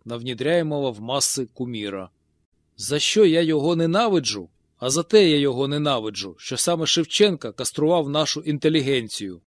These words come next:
Хіба це не він виховав цього тупоголового раба-просвітянина, що ім'я йому Легіон? Хіба не Шевченко, цей, можливо, непоганий поет і на подив малокультурна і безвольна людина? Хіба це не він навчив нас писати вірші,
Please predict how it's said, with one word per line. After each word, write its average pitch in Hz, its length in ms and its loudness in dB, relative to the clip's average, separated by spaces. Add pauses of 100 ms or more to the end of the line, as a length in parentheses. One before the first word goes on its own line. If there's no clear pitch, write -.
(120)
Хіба 165 460 -2
це 160 200 -2
не 151 160 0
він 220 280 0 (120)
виховав 151 460 0
цього 165 320 0
тупоголового 147 920 0
раба-просвітянина, 143 1200 0 (180)
що - 220 0
ім'я 160 380 2
йому 139 340 -2
Легіон? 131 640 4 (520)
Хіба 175 420 0
не 147 120 -4
Шевченко, 170 720 -2 (120)
цей, 180 280 0
можливо, 156 460 0
непоганий 160 500 0
поет 196 460 0
і 151 80 -4
на 147 120 -2
подив 156 400 0
малокультурна 151 720 2
і 127 80 -2
безвольна 139 560 0
людина? 139 540 0 (300)
Хіба 165 360 0
це 170 140 -4
не 170 140 0
він 202 320 -2
навчив 170 460 -4
нас 165 240 -2
писати 165 500 -2
вірші, 151 520 -2